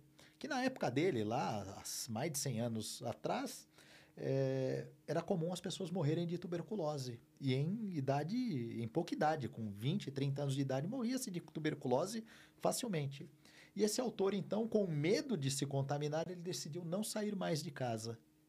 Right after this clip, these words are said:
Ele se fechou na casa dele e passou a escrever livros extraordinários. Mas ele não saía de casa com medo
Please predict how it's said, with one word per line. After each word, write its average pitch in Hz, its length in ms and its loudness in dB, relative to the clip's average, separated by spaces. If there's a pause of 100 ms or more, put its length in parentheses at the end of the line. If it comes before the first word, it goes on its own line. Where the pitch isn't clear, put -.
(360)
Ele 123 140 2
se 135 140 0
fechou 139 380 0
na 240 80 2
casa 139 320 2
dele 156 340 0 (260)
e 339 80 4
passou 339 320 0
a 165 40 4
escrever 185 380 2
livros 151 640 2
extraordinários. 170 960 2 (260)
Mas 143 160 0
ele 160 200 4
não 143 300 4
saía 143 360 0
de 147 100 -10
casa 160 300 0
com 220 200 -2
medo 147 440 2